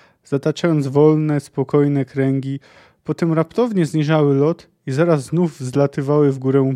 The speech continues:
bijąc skrzydłami. Wiedźmin obserwował ptaki przez dłuższy czas.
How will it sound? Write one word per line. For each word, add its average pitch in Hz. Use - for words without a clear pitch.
bijąc 135
skrzydłami. 113
Wiedźmin 247
obserwował 190
ptaki 185
przez 160
dłuższy 170
czas. -